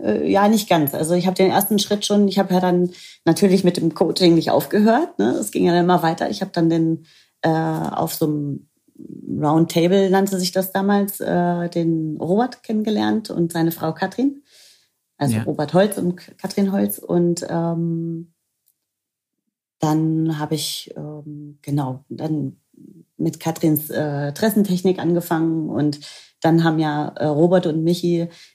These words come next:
Speaker 1: ihr, äh, Rock Your Salon gegründet und da ich sowieso beide schon kannte, äh, war für mich total klar, oh, äh,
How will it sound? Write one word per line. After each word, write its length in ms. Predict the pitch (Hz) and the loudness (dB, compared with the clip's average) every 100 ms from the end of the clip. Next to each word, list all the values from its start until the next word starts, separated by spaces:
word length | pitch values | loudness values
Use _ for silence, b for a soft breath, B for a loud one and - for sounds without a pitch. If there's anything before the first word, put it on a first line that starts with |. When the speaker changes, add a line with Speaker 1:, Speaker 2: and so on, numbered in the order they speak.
| _ | _
Speaker 1:
ihr, 460 | 165 156 151 - - - - | 0 2 0 -4 -8 -10 -2
äh, 60 | |
Rock 960 | 151 147 143 147 147 _ - 151 175 170 | 0 0 -2 -4 -8 _ 2 2 2 0
Your 100 | 160 | 0
Salon 380 | 151 156 190 | 2 2 4
gegründet 600 | 202 202 196 190 190 185 170 | 4 2 0 2 0 -2 -6
und 440 | - 156 151 - | -4 -2 -4 -2
da 120 | 151 | -2
ich 120 | 170 | -2
sowieso 340 | - 156 147 165 | -4 -6 -2 0
beide 280 | 156 165 180 | 2 4 2
schon 180 | - 165 | 2 0
kannte, 480 | 175 202 208 202 208 B B B | 2 2 4 2 0 B B B
äh, 60 | 170 | 2
war 600 | 165 165 151 147 139 143 | 4 4 0 -2 -2 -2
für 160 | - | 0
mich 160 | 151 143 | 2 2
total 340 | - - 139 | -2 -2 -2
klar, 380 | 139 156 156 160 | 0 0 0 2
oh, 420 | - 151 143 - 143 | 4 2 0 -6 -4
äh, 200 | 135 | -2